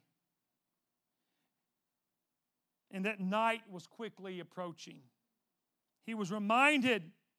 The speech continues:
of the day of life and the night of death, because it was not too long after this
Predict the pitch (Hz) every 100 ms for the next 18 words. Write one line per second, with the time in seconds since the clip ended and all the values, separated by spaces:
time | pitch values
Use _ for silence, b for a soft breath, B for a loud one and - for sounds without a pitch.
0 | _ _ _ _ _ _ _ _ _ _
1 | _ _ _ _ _ 226 220 160 143 185
2 | 196 165 220 226 220 196 156 123 _ _
3 | _ 196 175 196 185 175 143 - _ _
4 | _ _ _ _ _ _ _ _ 180 165
5 | 160 165 165 156 151 - - _ _ _
6 | _ _ _ 170 147 131 165 143 139 _
7 | _ _ _ _ _ _ 170 196 196 160
8 | 208 196 185 156 190 190 - _ _ _
9 | - 214 220 202 196 196 190 185 165 -
10 | _ _ _ _ _ - 202 190 190 180
11 | 180